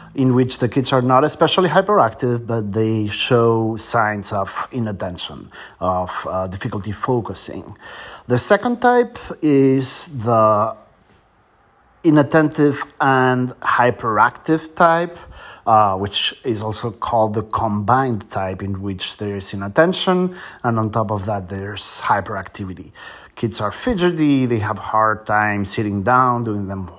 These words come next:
their homework, et cetera. So, uh, the next question is, how do we determine whether, uh, your kid has A D H D, whether it's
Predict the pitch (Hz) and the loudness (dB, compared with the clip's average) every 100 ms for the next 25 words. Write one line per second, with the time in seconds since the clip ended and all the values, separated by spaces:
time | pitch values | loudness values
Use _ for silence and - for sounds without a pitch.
0 | - 113 98 90 147 139 131 117 113 104 | -12 -8 -8 -2 0 2 2 4 2 -2
1 | 101 - 90 64 - _ _ _ _ _ | -6 -12 -14 -12 -18 _ _ _ _ _
2 | - _ _ _ _ _ - _ _ _ | -20 _ _ _ _ _ -20 _ _ _
3 | _ _ - 160 139 143 139 151 143 143 | _ _ -4 2 2 2 0 2 2 2
4 | 160 160 202 202 170 135 - 127 139 139 | -2 0 0 0 -2 -6 0 4 4 2
5 | 143 143 131 131 - 117 117 110 101 98 | 0 0 -2 -4 2 4 4 0 -4 -4
6 | 95 101 95 101 101 98 101 101 104 104 | -4 -4 -2 -4 -4 -4 -6 -2 -2 -2
7 | 104 98 - - 104 101 87 95 95 95 | -4 -6 -6 -4 -2 -2 -4 -4 -4 -6
8 | 92 - 117 104 95 101 92 - 101 90 | -10 -10 -8 -6 -6 -6 -8 -10 -10 -8
9 | 95 92 95 95 90 | -8 -8 -10 -10 -10